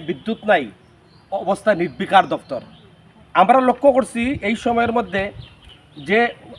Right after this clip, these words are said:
আজকে বিজ্ঞানের উপর আমরা মানে বিজ্ঞান নির্ভর যুগ, এই সময় দাঁড়াইয়া আপনি ব্যাংকে যান, ব্যাংকের পরিষেবা বন্ধ, আপনার যে নেটওয়ার্ক সিস্টেম সমস্ত কিছু বন্ধ, মানুষের ফোন যোগাযোগ বন্ধ। এই জায়গায় দাঁড়াইয়া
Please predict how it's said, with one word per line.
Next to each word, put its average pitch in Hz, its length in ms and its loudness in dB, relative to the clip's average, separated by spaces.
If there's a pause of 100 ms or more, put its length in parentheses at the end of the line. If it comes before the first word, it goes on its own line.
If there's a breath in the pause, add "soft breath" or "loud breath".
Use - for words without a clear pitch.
(140)
আজকে 190 200 -2 (140)
বিজ্ঞানের 254 440 2
উপর 247 140 0 (120)
আমরা 214 140 4 (280)
মানে 185 140 4 (180)
বিজ্ঞান 226 300 4
নির্ভর 175 340 -2
যুগ, 127 140 -10 (440)
এই 208 180 0
সময় 233 260 2
দাঁড়াইয়া 214 320 4 (300)
আপনি 190 220 -6
ব্যাংকে 220 320 2
যান, 233 140 6 (260)
ব্যাংকের 190 340 2
পরিষেবা 170 400 0
বন্ধ, 117 180 -8 (540)
আপনার 226 380 6
যে 240 80 2 (160)
নেটওয়ার্ক 202 360 6 (100)
সিস্টেম 202 320 -2 (460)
সমস্ত 381 400 2 (120)
কিছু 226 160 -4
বন্ধ, 165 240 2 (460)
মানুষের 220 460 2
ফোন 214 240 8 (180)
যোগাযোগ 202 340 2 (120)
বন্ধ। 190 180 4 (600)
এই 233 100 4
জায়গায় 226 340 6
দাঁড়াইয়া 190 340 6